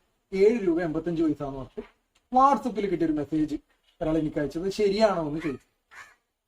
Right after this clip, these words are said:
ശരിക്കും ആ മെസ്സേജ് കണ്ടപ്പോൾ ഞാൻ ഞെട്ടിപ്പോയി. ഇങ്ങനെയൊക്കെ പച്ചക്കള്ളം ഈ നാട്ടിൽ പ്രചരിപ്പിക്കാൻ പറ്റുന്നു എന്ന് പറയുന്നത് എന്ത് അപകടകരമാണ്. അതായത് നമ്മുടെ നാട്ടിലെ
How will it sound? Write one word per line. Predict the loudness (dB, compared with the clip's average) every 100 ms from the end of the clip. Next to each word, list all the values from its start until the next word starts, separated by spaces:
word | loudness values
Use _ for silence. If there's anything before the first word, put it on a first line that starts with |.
| _ _ _
ശരിക്കും | 2 4
ആ |
മെസ്സേജ് | 4 2 2 2 2
കണ്ടപ്പോൾ | 2 2
ഞാൻ | 0
ഞെട്ടിപ്പോയി. | -2 -2 -6 -8 -8 _ _ _ _ 0
ഇങ്ങനെയൊക്കെ | 2 2 0 0 -2 0
പച്ചക്കള്ളം | -2 0 0 2 2 2 2 -6 _
ഈ | 0
നാട്ടിൽ | 2 2 2 0 -2 -4 -6 -6
പ്രചരിപ്പിക്കാൻ | -2 -2 -2 0 0
പറ്റുന്നു | 0 -2 -2 -2
എന്ന് | -2 -4 -2
പറയുന്നത് | -2 -2 -4 -8 -14 -14 -14 -8 -2
എന്ത് | 2 2 4
അപകടകരമാണ്. | 4 2 2 2 2 0 -2 -8 _ _ _ _ _ _ 0
അതായത് | 2 2 2
നമ്മുടെ | 2 4
നാട്ടിലെ | 4 2 2 0